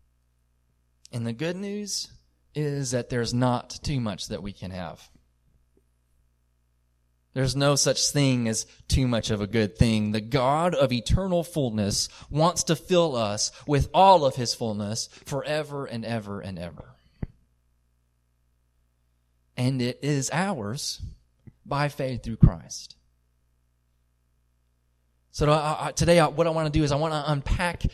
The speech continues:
this uniquely Christian praying. What does all of this mean? What does this uniquely Christian praying? I wanna unpack what it means to seek God for all of the full and free joy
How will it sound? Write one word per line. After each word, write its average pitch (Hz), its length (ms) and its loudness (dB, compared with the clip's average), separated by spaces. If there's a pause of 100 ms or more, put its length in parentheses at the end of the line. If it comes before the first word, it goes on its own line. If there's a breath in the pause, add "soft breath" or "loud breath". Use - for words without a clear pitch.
(100)
this 160 220 0
uniquely 156 720 -4
Christian 123 560 -6
praying. 113 360 -2
What 170 80 0
does 185 120 0
all 160 300 4
of 147 80 2
this 135 240 -2
mean? 120 380 -4
What 143 100 0
does 165 120 -2
this 156 200 0 (160 loud breath)
uniquely 151 640 4
Christian 135 560 0
praying? 123 400 4
I 131 40 4
wanna 147 220 4
unpack 147 480 0
what 147 120 0
it 143 100 -4
means 131 480 2 (220 loud breath)
to 131 120 0
seek 214 560 0
God 107 540 -2 (260 loud breath)
for 170 220 2
all 180 320 6
of 156 80 0
the 143 100 0
full 226 600 2
and 147 180 -2
free 175 440 -4
joy 113 600 -2